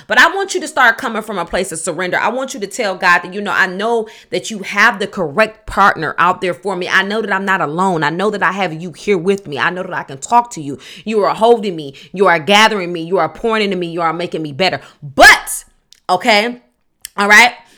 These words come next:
"I do wanna have a partner here. So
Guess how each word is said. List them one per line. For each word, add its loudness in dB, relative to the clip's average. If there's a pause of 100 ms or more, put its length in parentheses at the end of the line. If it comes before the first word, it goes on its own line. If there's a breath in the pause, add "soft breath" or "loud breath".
(160 soft breath)
"I 4
do 6
wanna 4
have 4
a 6
partner 6
here. 2
So 2